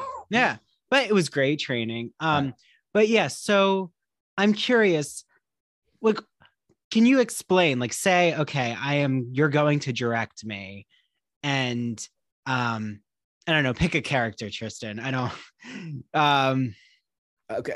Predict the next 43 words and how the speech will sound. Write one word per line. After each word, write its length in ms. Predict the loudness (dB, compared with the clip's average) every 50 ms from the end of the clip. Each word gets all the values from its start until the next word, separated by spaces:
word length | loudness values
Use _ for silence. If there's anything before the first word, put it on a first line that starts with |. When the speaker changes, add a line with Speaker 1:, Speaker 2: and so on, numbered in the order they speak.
| 0 0
Speaker 2:
uh, 200 | 0 0 0 -2
from 240 | 0 0 2 4
musical 320 | 4 4 2 2 2 0 0
theater 340 | 0 2 0 2 2 0 -2
or 140 | -2 -2
anything? 460 | -4 -4 -4 -4 -6 -8 -12 -14 -14 -20 _ _ _ 0 4
Speaker 1:
Anything, 580 | 4 6 6 4 2 0 -4 -4 -6 -12 -12 -4 0
anything 440 | 2 4 4 4 4 4 2 2 2
Speaker 2:
Okay. 100 | 4 2
Speaker 1:
that 100 | 2 2
you're 120 | 2 0
currently 520 | 0 2 2 2 2 2 0 -2 -2 -2 -2
absorbing 500 | -4 -4 -6 -6 -6 -6 -6 -10 -14 -16 -16
right 160 | -18 -18 -18
now. 420 | -16 -12 -6 -2 0 2 2 2 2
Speaker 2:
Um, 140 | 0 -2 -8 _ _ -14
well, 300 | -8 -2 0 0 0 0
I 120 | 0 -2 -2
just 280 | 0 -2 -2 -4 -4
played 240 | -2 -2 -2 -2 -2
Brick 300 | -4 -4 -4 -4 -4 -6
on 140 | -8 -10 -8
Cat 180 | -6 -6 -6
on 100 | -4 -4 -6
a 20 | -6
Hot 220 | -6 -6 -8 -8
Tin 160 | -6 -6 -4
Roof, 200 | -4 -4 -6 -6
so 120 | -6 -8 -6
we'll 100 | -6 -6
do 140 | -6 -6
that. 240 | -4 -6 -6 -8 -8
So 120 | -6 -6 -6
Brick 200 | -2 2 4 6 6
Speaker 1:
Okay, 100 | 6 4
we'll 140 | 4 2 2
do 140 | 4 4 4
Speaker 2:
on 40 | 2
Speaker 1:
Tennessee 340 | 2 0 -4 -4 -2 -4 -4
Williams. 440 | -4 -4 -6 -6 -10 -12 -16 -8 -2
There 140 | 0 2 2
Speaker 2:
Yeah. 140 | 2 0
Speaker 1:
you 60 | -2